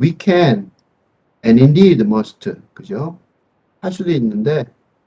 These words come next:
하지만 정말로 도와줘야만 한다는 거죠. 가난한 사람들을. A man of virtue. 예, 덕이 있는 사람이,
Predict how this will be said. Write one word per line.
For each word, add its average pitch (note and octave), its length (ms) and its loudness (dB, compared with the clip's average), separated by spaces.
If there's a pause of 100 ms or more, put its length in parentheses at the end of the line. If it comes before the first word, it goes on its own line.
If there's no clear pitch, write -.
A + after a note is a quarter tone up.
(640)
하지만 F#3+ 400 -2 (140)
정말로 D3 420 0
도와줘야만 A2+ 880 -4
한다는 C#3+ 440 -10
거죠. - 300 -20
가난한 F2 400 -16
사람들을. - 640 -18 (580)
A A2+ 60 4
man D3+ 380 6
of G#2+ 160 -2
virtue. A2+ 520 -2 (800)
예, G2 200 -14 (500)
덕이 A2+ 280 -6
있는 G#2 220 0
사람이, G2+ 580 -4